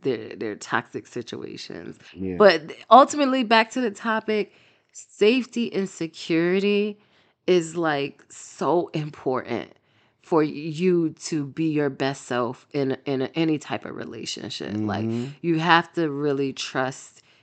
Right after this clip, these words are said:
Speaker 1: in your partner. And without that trust, it, it could go south real quick.
Speaker 2: Yeah. And that's
Speaker 1: So.
Speaker 2: crazy because,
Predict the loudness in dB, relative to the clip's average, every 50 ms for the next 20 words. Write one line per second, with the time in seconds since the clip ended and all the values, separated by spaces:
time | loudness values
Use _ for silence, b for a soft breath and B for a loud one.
0 | _ _ _ -2 0 0 0 0 0 -2 -4 -6 -4 -4 -4 -4 -2 -4 -6 -6
1 | -6 -8 -12 b b b b b b -2 0 0 0 0 2 0 2 2 0 0
2 | -2 -2 -2 -4 -4 -2 -2 -2 -2 -4 -8 -16 -20 -20 -20 _ -20 _ _ _
3 | _ _ _ _ _ _ -18 -16 -14 -12 -12 -12 -8 -6 -6 -4 -4 -6 -4 -4
4 | -4 -4 -4 -4 -8 -4 -4 -4 -4 -4 -6 -8 -8 -8 -12 -12 -14 -12 -12 -12
5 | -14 -14 -14 -16 _ -10 -6 -4 -2 -2 -2 -2 -4 -8 -14 -18 -20 _ _ _
6 | _ _ -4 -2 0 0 0 0 2 4 4 4 4 2 2 0 0 2 2 2
7 | 2 0 -4 -6 -14